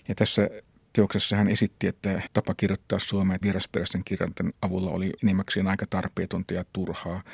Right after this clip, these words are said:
K S:n kirjoittamiseen ei tarvittaisi Xää. T Z-yhtymä voitaisiin kirjoittaa ihan T S:llä ja näistä B:stä, D:stä ja G:stä voitaisiin luopua niissä sanoissa, mitkä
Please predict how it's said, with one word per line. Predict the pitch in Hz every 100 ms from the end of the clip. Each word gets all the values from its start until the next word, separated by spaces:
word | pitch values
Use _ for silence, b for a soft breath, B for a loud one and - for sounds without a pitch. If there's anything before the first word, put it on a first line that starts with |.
| B B B B B
K | - 104
S:n | - 95
kirjoittamiseen | 104 92 - 92 98 98
ei | 101
tarvittaisi | 98 92 95 - 98 - 107 -
Xää. | - 104 98 101 B B B B B B B B B _
T | -
Z-yhtymä | 92 - - 101 - 95
voitaisiin | 95 92 -
kirjoittaa | 101 - -
ihan | 82 92 -
T | 208 196 104
S:llä | - - 95 95
ja | 95
näistä | 90 - - 87 95
B:stä, | 92 92 - 92
D:stä | 95 - -
ja | 90
G:stä | 90 95 92 104
voitaisiin | 95 87 - -
luopua | 95 - 98 -
niissä | 104
sanoissa, | 92 95 90 -
mitkä | 87 - 95